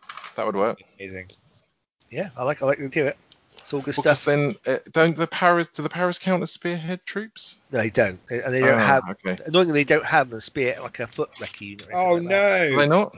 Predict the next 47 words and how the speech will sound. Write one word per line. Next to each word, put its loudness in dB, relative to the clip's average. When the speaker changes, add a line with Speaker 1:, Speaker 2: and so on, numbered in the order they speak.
Speaker 2:
This -4
Speaker 3:
No. -4
Speaker 2:
person's 0
got -4
a -6
crayon 0
and -6
has -10
written 0
spearhead -2
on -12
your -6
para -2
cards. -14
Speaker 1:
Yeah. 4
Speaker 3:
Well, 4
ju-, 4
I'd 6
just -6
say 4
anything 2
that's -8
got -6
spearhead 2
or -10
airborne, 0
just -14
leave -8
it -8
at 0
that. 6
Speaker 2:
Oh, -4
Speaker 3:
They 0
all, 0
they -2
all 4
have 2
the 2
airborne 0
keyword, -12
don't -12
they? -14
Speaker 1:
Oh, -2
Speaker 3:
So 0
Speaker 1:
that's -8
all -4
right. -8